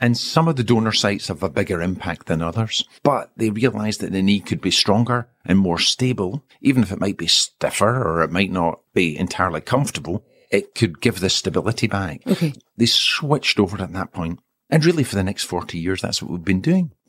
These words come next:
Speaker 1: But we've realised that the results were good, but they wouldn't get any better. And we couldn't quite figure out why people were still getting arthritic knees, even though we'd restored stability. The inevitable conclusion was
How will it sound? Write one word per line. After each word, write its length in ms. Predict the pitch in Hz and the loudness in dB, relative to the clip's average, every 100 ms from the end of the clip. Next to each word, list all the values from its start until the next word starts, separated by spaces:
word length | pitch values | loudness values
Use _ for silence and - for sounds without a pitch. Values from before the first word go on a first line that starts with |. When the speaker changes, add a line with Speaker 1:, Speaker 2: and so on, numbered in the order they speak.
| - | 0
Speaker 1:
But 100 | 143 | 2
we've 220 | 113 110 | 2 0
realised 540 | 160 196 127 110 104 | 2 0 0 -2 -2
that 100 | - | -4
the 60 | 87 | -4
results 420 | 95 139 147 - | -2 0 0 -2
were 100 | 87 | -6
good, 500 | 78 - 131 92 - - _ - | -6 0 0 0 -8 -18 _ -4
but 80 | |
they 160 | 120 131 - | 0 0 0
wouldn't 320 | 113 139 143 - | 2 2 2 -2
get 120 | 95 | -4
any 220 | 101 101 | -2 -4
better. 400 | 78 104 - 123 _ _ | -4 -6 -6 -8 _ _
And 100 | - | 0
we 60 | 127 | 2
couldn't 320 | - 180 233 | 2 0 0
quite 240 | - 127 127 | 0 2 2
figure 320 | 117 107 98 | 0 0 0
out 240 | 104 - | -2 -2
why 160 | 107 110 | -2 -2
people 320 | - 113 98 | -2 -4 -2
were 80 | 87 | -4
still 240 | - 101 | 0 0
getting 240 | 90 87 85 | 0 -4 -4
arthritic 500 | 80 - 101 - - | -4 -4 -4 -6 -4
knees, 460 | 95 117 107 - - _ _ | 0 2 2 -2 -8 _ _
even 320 | - 110 110 | 2 4 4
though 140 | 98 95 | 4 2
we'd 400 | 92 87 90 76 | -2 -2 -2 0
restored 440 | 85 - 90 90 | -2 0 0 0
stability. 680 | - - 120 190 - - 95 _ | -2 -2 0 0 -2 -4 -6 _
The 80 | 127 | 2
inevitable 460 | 127 156 165 113 110 | 4 4 2 -4 -2
conclusion 560 | 101 90 101 87 98 | -2 0 -2 -2 -2
was 220 | 85 - | -4 -8